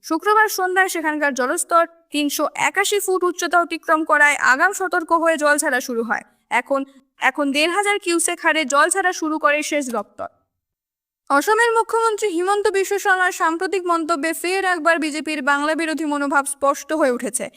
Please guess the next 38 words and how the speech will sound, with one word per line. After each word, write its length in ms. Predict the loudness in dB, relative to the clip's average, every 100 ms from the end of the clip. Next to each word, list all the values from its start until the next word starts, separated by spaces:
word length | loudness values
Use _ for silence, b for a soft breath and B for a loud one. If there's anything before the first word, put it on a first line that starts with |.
| B B
এমনই 340 | 0 2 2
দাবি 240 | 2 0 0
করলেন 420 | -2 0 -2 -4
তৃণমূল 440 | -4 -4 -2 -2
মুখপাত্র 560 | -2 0 4 2 2 -4
কুণাল 400 | -2 0 0 0
ঘোষ। 340 | -4 -8 -10 b b
তার 140 | -4 -2
কথায়, 400 | 0 0 0 0 -4 b -6
হিমন্তের 500 | -2 0 2 2 4
অবিলম্বে 460 | 4 2 2 -2
ক্ষমা 400 | -4 -2 0 2
চাওয়া 240 | 2 2 2
উচিত। 320 | 0 -4 -10 _ b
তিনি 200 | -6 -4
যদি 240 | -2 -2 0
অবৈধ 360 | 2 2 2
অনুপ্রবেশকারী 880 | 2 2 0 -2 0 -2 0 0 0
নিয়ে 160 | -4 0
কথা 260 | 0 2
বলেন, 300 | 2 2 2
তাহলে 300 | 0 0 0
সেটি 240 | -2 -4 -4
স্বরাষ্ট্র 480 | 0 2 2 0 0
দপ্তরের 480 | 0 0 0 0
ব্যর্থতা, 560 | 0 -2 -2 -4 -6 -6 _ b b
কিন্তু 220 | -4 0
বাংলা 320 | 2 2 2
ভাষাকে 340 | 0 0 -4 -6
নিশানা 380 | -6 -2 0 0
করে 240 | 0 -2
যেভাবে 320 | -2 -2 -2
মন্তব্য 540 | 0 -2 0 -2 -2 -2
করেছেন, 460 | 0 0 0 -2
তা 120 | 0
একেবারেই 560 | 0 -2 -2 0 0 0
গ্রহণযোগ্য 680 | -2 0 0 0 -2 -2 0
নয়। 240 | 0 -2